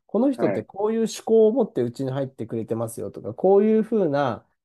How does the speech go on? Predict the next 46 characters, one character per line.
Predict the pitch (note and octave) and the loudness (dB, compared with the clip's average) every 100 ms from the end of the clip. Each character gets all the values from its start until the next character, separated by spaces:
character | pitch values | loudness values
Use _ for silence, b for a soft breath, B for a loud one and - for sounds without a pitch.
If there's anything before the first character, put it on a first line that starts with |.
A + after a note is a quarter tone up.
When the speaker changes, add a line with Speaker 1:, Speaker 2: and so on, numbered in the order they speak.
| - | -18
Speaker 1:
こ | C3+ D#3 | -6 0
と | |
を | D3+ | 2
や | B2 | 2
り | D3+ | 0
た | A3 | 0
い | G#3 | -2
と | E3 | -2
思 | C3+ B2+ | -4 -6
っ | |
て | B2 | -8
入 | D3 | -8
っ | C#3+ | -8
て | A#2+ | -8
く | B2+ | -10
れ | B2 | -8
て | B2+ | -6
ま | C3 | -6
す | B2+ A#2+ | -6 -6
よ | A#2+ | -6
っ | |
て | - A2+ | -6 -10
い | |
う、 | A#2 | -6
こ | - | -2
の | A#3+ A3 | -2 2
情 | A#3+ A#3 | 2 2
報 | B3+ | 0
を | A3 | -4
ち | - | -4
ゃ | E3 | -6
ん | D#3 | -6
と | D#3+ D3 | -6 -10
伝 | - C#3 B2 | -6 -2 -2
え | A#2+ | -2
て | A#2 A2+ - - | -6 -8 -8 -12
あ | A#2 | -12
げ | G#2 | -12
る。 | B2 - _ _ _ _ _ - | -16 -18 _ _ _ _ _ -8
Speaker 2:
う | |
ん、 | B2 | -8
う | |
ん。 | G2+ F#2+ | -8 -8
Speaker 1:
な | A#2 | -6
の | A#2 | -4
で、 | A#2+ G2+ | -6 -8